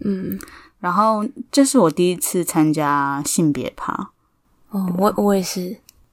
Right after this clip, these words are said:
Speaker 1: 因为我身边朋友比较少，就是怀孕的。
Speaker 2: 嗯。
Speaker 1: 应该说他们也不会办这样的活动，所以我没有什么机会参加到。
Speaker 2: 对啊，其实我以前会觉得就是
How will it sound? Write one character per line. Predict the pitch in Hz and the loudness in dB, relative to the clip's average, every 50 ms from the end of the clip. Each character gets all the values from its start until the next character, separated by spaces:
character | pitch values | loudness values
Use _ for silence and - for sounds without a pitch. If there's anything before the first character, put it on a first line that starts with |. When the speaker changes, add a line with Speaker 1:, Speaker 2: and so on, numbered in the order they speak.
| _ _ - | _ _ -2
Speaker 1:
因 | |
为 | 254 | 0
我 | 254 254 226 202 190 175 - - | 0 2 2 2 2 0 -2 -6
身 | - - - 214 208 208 202 202 | -10 -6 -2 -2 0 0 0 0
边 | 214 208 202 196 202 202 202 202 202 202 208 | 0 0 0 0 0 -2 -2 -2 -4 -4 -4
朋 | - - 196 185 | -4 -2 -2 -2
友 | 180 175 175 | -2 -2 -2
比 | 180 - 170 | -2 -2 -2
较 | 190 180 180 190 | 0 0 0 0
少， | 185 - - - - - - - | 0 0 -2 0 0 0 -2 -2
就 | - 185 180 | -2 -2 -2
是 | 175 - 180 170 165 156 - 196 - - _ _ - _ _ _ _ _ | -2 -2 -2 0 0 0 -2 -4 -6 -12 _ _ -20 _ _ _ _ _
怀 | - - - 190 175 165 170 175 | -12 -4 0 0 0 2 0 0
孕 | 180 180 170 175 - | -2 -2 -4 -6 -6
的。 | - - 202 - _ _ _ _ - - - | -6 -8 -8 -10 _ _ _ _ -10 -2 0
Speaker 2:
嗯。 | 170 170 160 160 160 151 151 160 180 - - - - - _ _ _ _ - - - - | 2 4 4 4 2 2 0 -2 -4 -6 -10 -20 -20 -20 _ _ _ _ -20 -20 -12 -4
Speaker 1:
应 | - 311 | 0 4
该 | 330 339 339 | 6 6 6
说 | 339 330 | 6 2
他 | 311 - 285 | 2 2 2
们 | 277 269 220 | 2 4 4
也 | 180 | 2
不 | 165 170 180 | 2 2 0
会 | 175 175 | 0 0
办 | 175 - 196 185 180 180 175 | 0 0 -2 0 0 -2 -2
这 | - - 185 | 2 4 4
样 | 180 175 | 4 4
的 | 165 165 170 | 2 -2 -2
活 | - - 160 - - - - | -2 -2 -2 -2 -2 -2 -2
动， | - - - - - - - _ - _ _ _ _ _ _ | -4 -4 -4 -8 -16 -18 -20 _ -20 _ _ _ _ _ _
所 | - - - 202 | -12 -4 -2 0
以 | 190 | 2
我 | 185 180 | 2 2
没 | 185 190 196 | 2 2 2
有 | 196 202 | 2 2
什 | 190 196 | 2 0
么 | 175 160 170 | -2 -4 -4
机 | - - - 170 175 | -6 -6 -4 -2 -2
会 | 175 185 196 180 170 165 | -2 0 -2 -2 -2 -4
参 | - - - 180 165 170 | -6 -6 -6 -4 -4 -4
加 | 175 - 165 143 151 151 | -2 -2 -2 -2 -2 -4
到。 | - - - - - _ _ _ | -4 -6 -8 -8 -8 _ _ _
Speaker 2:
对 | - 175 | -10 -8
啊， | 160 | -8
其 | 160 - - | -6 -2 0
实 | 302 330 | 2 4
我 | 311 294 262 | 6 6 6
以 | 208 | 6
前 | - 175 160 156 | 4 2 2 4
会 | 185 202 | 2 2
觉 | 202 - 156 | 0 -2 -2
得 | 139 147 143 139 139 135 135 | -2 -2 -2 -2 -2 -4 -6
就 | - - 190 | -6 -6 -4
是 | 190 196 196 190 185 | -4 -2 -2 -2 -4